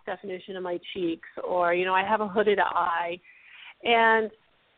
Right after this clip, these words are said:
I realized we're just all really very, very hard on ourselves. <laughs> And I wanted to devise this workshop, which is a one-on-one workshop for women that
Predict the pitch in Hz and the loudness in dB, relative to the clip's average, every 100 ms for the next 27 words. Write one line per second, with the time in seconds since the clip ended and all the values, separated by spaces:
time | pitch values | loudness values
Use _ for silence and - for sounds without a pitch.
0 | _ _ _ _ - 240 254 277 381 330 | _ _ _ _ 0 2 2 -2 -4 -6
1 | 233 214 226 - 214 214 190 233 311 202 | -8 -10 -12 -8 -8 -8 -8 -8 -8 -8
2 | 202 202 202 185 175 - - - 214 285 | -8 -8 -8 -8 -10 -16 -16 -8 -6 -6
3 | 202 175 165 165 - - - 190 - - | -6 -6 -8 -8 -4 -4 0 -2 -2 -16
4 | 226 - - - - - - - 294 285 | -20 -20 -20 -18 -16 -18 -8 2 6 6
5 | 285 277 - 240 247 226 254 339 - 339 | 4 -2 -4 -4 -2 -4 -6 -8 -8 -8
6 | 311 226 208 196 220 220 220 220 220 - | -6 -4 -4 -4 -8 -10 -8 -6 -8 -12
7 | - 233 220 202 - - 185 180 - 226 | -12 -4 2 2 0 -2 0 0 0 -4
8 | 214 196 185 180 190 233 233 233 240 190 | -4 -6 -4 -2 -2 -2 -2 -6 -4 -6
9 | 175 - 175 175 - - 240 269 294 240 | -8 -6 -4 -4 -6 0 4 6 4 2
10 | 208 202 190 202 190 185 | 0 0 -2 0 2 4